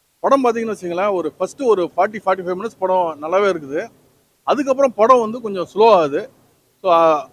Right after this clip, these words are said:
அதுக்கப்புறம் உள்ள படமே actually-ஆ இவங்க நல்லா ட்ரிம் பண்ணி நல்லா ஃபாஸ்ட் பேஸா கொடு-, கொடுத்துருந்தாங்கன்னா படம் ஃபார் பெட்டரா வந்திருக்கும்.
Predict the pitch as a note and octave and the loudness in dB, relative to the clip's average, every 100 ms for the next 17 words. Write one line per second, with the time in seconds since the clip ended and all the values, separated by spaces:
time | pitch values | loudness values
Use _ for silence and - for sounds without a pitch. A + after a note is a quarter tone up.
0 | - E3 F3 F#3+ C#4 C4 G#3+ A3 A#3 B3 | -10 -6 -4 0 4 4 4 2 2 0
1 | G#3+ A3+ A#3 G#3+ F#3 G3+ A3+ G#3+ A3 G#3+ | 0 0 0 0 -2 -2 -4 -6 -8 -6
2 | A3 G3+ G3+ G#3 F3 - G3 - G3+ G#3 | -8 -6 0 2 2 0 -2 -2 -10 -8
3 | F#3+ F3+ F3 F3+ F#3 E3+ D#3+ F#3+ A#3+ _ | -12 -12 -14 -18 -12 -10 -8 -10 -10 _
4 | _ _ _ E3+ G3 F#3 F#3+ F#3 F#3 F3+ | _ _ _ -6 -2 0 0 -2 -2 -2
5 | D3+ C3+ G3 | -2 -8 -8